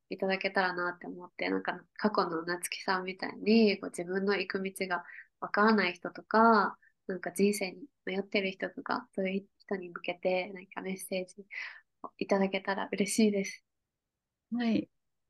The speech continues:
Speaker 2: そうなんです。ここ、私、なんか、すごい伝えたいことがたくさんあって。で、えー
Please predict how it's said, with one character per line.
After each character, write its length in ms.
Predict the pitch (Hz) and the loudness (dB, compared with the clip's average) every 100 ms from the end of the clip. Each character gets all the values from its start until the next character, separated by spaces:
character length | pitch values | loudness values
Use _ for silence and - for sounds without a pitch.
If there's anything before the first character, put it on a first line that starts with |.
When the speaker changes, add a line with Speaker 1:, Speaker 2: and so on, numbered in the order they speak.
| - - _ _ | -20 -20 _ _
Speaker 2:
そ 200 | - 233 | 0 4
う 60 | 214 | 4
な 100 | 208 | 4
ん 80 | 202 | 2
で 60 | |
す。 60 | - | 2
こ 140 | 226 | 2
こ、 100 | - | 4
私、 340 | 226 233 226 226 | 4 4 6 6
な 120 | 220 | 6
ん 40 | |
か、 140 | 190 185 | 4 4
す 120 | - | 6
ご 120 | 226 | 8
い 60 | 196 | 6
伝 300 | - - 208 | 4 4 4
え 60 | 202 | 6
た 120 | 214 | 4
い 80 | 208 | 4
こ 120 | 208 | 4
と 140 | 208 | 4
が 120 | 190 | 4
た 160 | - 196 | 2 6
く 120 | 233 | 6
さ 220 | - 214 | 8 8
ん 100 | 208 208 | 8 6
あ 100 | 208 | 2
っ 80 | - - | -2 4
て。 420 | 196 185 190 214 _ - - - _ _ _ - | 8 8 6 2 _ -20 -20 -20 _ _ _ 0
で、 80 | 220 | 4
え 440 | 214 - 202 | 4 4 6
ー 60 | 196 | 6